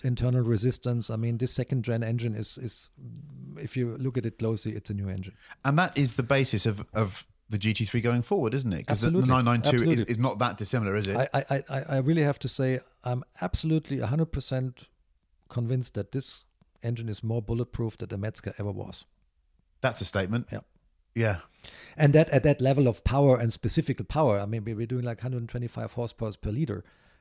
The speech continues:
Speaker 1: We, if we're talking about the Metzger engine, depending on which engine we are talking to, talking about, if it's the nine ninety-six, nine ninety-seven, or,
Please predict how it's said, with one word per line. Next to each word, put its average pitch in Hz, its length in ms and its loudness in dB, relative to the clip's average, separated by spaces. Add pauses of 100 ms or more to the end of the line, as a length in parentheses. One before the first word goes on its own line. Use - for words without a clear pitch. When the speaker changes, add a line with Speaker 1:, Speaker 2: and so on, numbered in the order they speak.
(100)
Speaker 1:
We, 120 120 -8
if 123 180 -8
we're 131 80 0
talking 131 320 0
about 120 180 0
the 110 60 -6
Metzger 131 360 -4
engine, 135 520 -6 (600)
depending 139 480 -2
on 123 180 -2
which 151 320 0
engine 123 360 -2
we 120 160 -2
are 113 100 -4
talking 127 440 -2
to, 113 240 -2 (220)
talking 131 280 0
about, 110 320 -2
if 107 100 -2
it's 107 100 -10
the 113 60 -4
nine 117 180 -2
ninety-six, 117 560 -2
nine 113 100 -6
ninety-seven, 120 580 -4
or, 107 240 -6